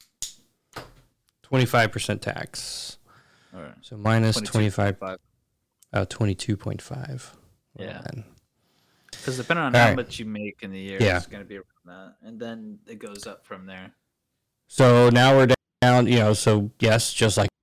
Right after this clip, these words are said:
Speaker 1: everybody else, red-blooded Americans, we have to pay taxes. So we're down to five thousand and twenty-six dollars.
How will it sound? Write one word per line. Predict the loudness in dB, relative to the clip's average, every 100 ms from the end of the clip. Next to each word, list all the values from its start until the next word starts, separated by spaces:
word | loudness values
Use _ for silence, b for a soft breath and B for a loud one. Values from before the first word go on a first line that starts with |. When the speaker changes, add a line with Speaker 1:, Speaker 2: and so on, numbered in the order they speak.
| -2
Speaker 1:
everybody | 2 2 4 4
else, | 6 6 4 -2 -6 -2
red-blooded | 0 2 4 4 4
Americans, | 4 4 4 4
we | 4
have | 4 2
to | 0
pay | 2 2
taxes. | 4 2 2 0 0 0
So | 0
we're | 2 2
down | 2 2 2 0
to | -2
five | -4 _ 2 4 4
thousand | 4 4 2 2 2 2
and | 0
twenty-six | 0 2 2 2 0 -4 2
dollars. | 4 6 4 0 -4 -8